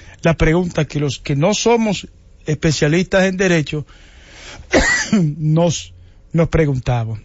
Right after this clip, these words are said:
De todas maneras, el, el escenario electoral ya cambió.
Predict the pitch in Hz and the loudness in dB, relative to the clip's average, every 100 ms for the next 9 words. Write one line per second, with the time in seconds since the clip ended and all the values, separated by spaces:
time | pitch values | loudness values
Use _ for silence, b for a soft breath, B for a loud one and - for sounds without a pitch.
0 | - 156 147 202 202 208 214 202 - - | -8 -4 0 2 2 2 2 0 -4 -4
1 | 170 160 156 143 143 143 151 151 156 - | -2 0 0 -2 -4 -6 -4 -2 -2 0
2 | 160 165 190 196 196 165 131 - - - | 0 4 2 2 0 -2 -6 -14 -20 -20
3 | - - - - - - 151 143 156 156 | -20 -20 -20 -20 -10 -2 -2 0 2 2
4 | 151 151 139 160 160 202 190 | 2 0 0 0 2 2 0